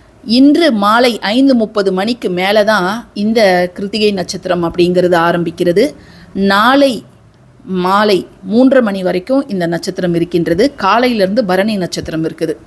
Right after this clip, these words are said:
So, நேத்தே நம்ம இதை பற்றிய ஒரு பதிவு நான் நம்ம சேனல்ல கொடுத்திருந்தேன்.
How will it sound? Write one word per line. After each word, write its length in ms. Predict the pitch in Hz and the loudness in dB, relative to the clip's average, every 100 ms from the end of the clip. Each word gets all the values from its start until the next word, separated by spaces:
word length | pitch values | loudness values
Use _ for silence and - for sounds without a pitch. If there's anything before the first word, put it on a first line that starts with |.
| - - - - - - | -20 -20 -20 -20 -20 -4
So, 200 | - 240 | 0 2
நேத்தே 340 | 214 254 277 | 2 0 2
நம்ம 400 | 269 226 240 294 | 2 4 2 0
இதை 200 | 302 202 | -2 -2
பற்றிய 460 | 190 202 190 214 220 | 0 0 -2 -2 0
ஒரு 140 | 185 | 0
பதிவு 320 | 180 185 208 202 | -2 -2 0 -2
நான் 120 | 180 | -2
நம்ம 180 | 175 170 - | -4 -4 -4
சேனல்ல 340 | 180 180 180 | -2 0 -2
கொடுத்திருந்தேன். 600 | 175 180 - 180 175 214 | -2 -4 -2 0 2 0